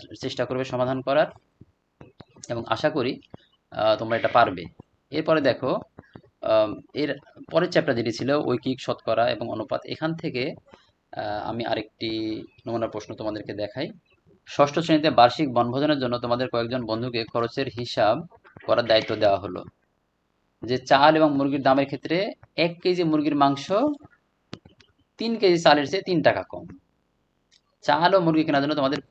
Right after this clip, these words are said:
দুইশ, পাঁচশো টাকা দেওয়া হয়েছে, হয়েছে। যদি দুই কেজি মাংস এবং তিন কেজি চাল কিনো, তাহলে তোমাদের ষোলো টাকা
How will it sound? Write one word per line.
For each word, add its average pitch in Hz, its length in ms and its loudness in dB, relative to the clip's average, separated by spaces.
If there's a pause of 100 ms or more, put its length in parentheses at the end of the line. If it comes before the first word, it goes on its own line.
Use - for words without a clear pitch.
দুইশ, 120 160 -8 (340)
পাঁচশো - 280 -4
টাকা 139 220 0
দেওয়া 117 260 6
হয়েছে, 113 440 -6
হয়েছে। 113 340 -4 (800)
যদি 160 360 2
দুই 139 200 0
কেজি 190 200 -2
মাংস 165 280 0
এবং 151 220 -2
তিন 147 180 -6
কেজি 147 200 -6
চাল 131 240 -2
কিনো, 120 220 -10
তাহলে 120 260 -8
তোমাদের 117 340 -6 (280)
ষোলো 117 260 -8
টাকা 110 220 -2